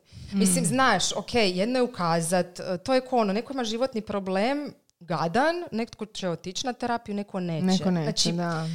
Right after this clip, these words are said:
Speaker 1: to je, ne mogu ja ljudima reći, da, psihoterapija je super, izvolite svi. Ili ti imaš problem u braku, izvolite otići na partnersko savjetovanje.
Speaker 2: Da.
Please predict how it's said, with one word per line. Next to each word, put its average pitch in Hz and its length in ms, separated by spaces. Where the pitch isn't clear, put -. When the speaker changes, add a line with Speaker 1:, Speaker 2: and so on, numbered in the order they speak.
Speaker 1:
to - 80
je, 262 120
ne 226 120
mogu 311 200
ja 302 60
ljudima 269 420
reći, 262 380
da, 185 560
psihoterapija 226 680
je 190 40
super, 220 320
izvolite 165 500
svi. 147 280
Ili 180 480
ti - 160
imaš 220 180
problem 190 340
u 185 60
braku, 175 340
izvolite 160 420
otići - 260
na 180 80
partnersko 175 460
savjetovanje. 160 720
Speaker 2:
Da. 175 360